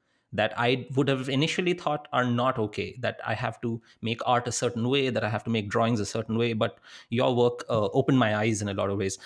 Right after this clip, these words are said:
So I wanna go to your Instagram immediately. My first question is something that has intrigued me a lot, and it has to do with the wonderful name that your Instagram channel has,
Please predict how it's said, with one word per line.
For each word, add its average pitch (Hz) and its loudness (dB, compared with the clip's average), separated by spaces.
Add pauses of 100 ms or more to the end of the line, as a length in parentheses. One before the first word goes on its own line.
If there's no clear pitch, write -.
(140)
So - 2
I 139 6
wanna 165 6
go 143 4
to 156 2
your 127 4
Instagram 127 0
immediately. 120 2
My 110 2
first - -2
question 131 2
is 123 2
something 120 0
that 113 2
has 117 0 (140)
intrigued 127 -2
me 131 2
a 120 2
lot, 131 0
and 113 -2 (300)
it 117 -2
has 135 -2
to - -2
do 139 6
with 139 4
the 123 6
wonderful 120 4
name 110 4
that 110 2
your 110 4
Instagram 107 0
channel 104 -2
has, 104 -4